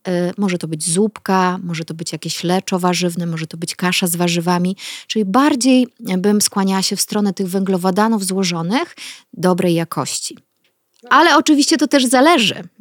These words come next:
bo niektórym będzie bardziej służyła sałatka z brokułu i, mm, na przykład serem,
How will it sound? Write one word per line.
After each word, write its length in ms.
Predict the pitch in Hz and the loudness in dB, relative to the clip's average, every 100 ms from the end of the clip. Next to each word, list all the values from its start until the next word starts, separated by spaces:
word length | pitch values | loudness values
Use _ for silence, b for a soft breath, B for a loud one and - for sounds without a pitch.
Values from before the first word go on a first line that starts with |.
| 247 | -4
bo 240 | 196 196 | 0 4
niektórym 400 | 214 214 - 202 | 4 2 0 0
będzie 240 | 196 190 190 | 2 2 2
bardziej 340 | 180 175 196 | 0 0 0
służyła 560 | - 185 170 160 170 202 | -2 -2 -2 -2 0 0
sałatka 520 | - 185 170 - 196 | -2 -2 -4 -4 -4
z 80 | 175 | -4
brokułu 640 | 175 165 - 151 170 262 - | -4 -6 -2 0 0 0 -2
i, 320 | 196 202 277 - | -2 -2 -2 -4
mm, 400 | 214 208 220 240 - | -4 -4 -4 -6 -6
na 120 | 277 | -6
przykład 540 | 254 - - 190 - - _ | -4 -6 -4 -4 -6 -16 _
serem, 460 | - 165 165 185 | -10 -6 -6 -8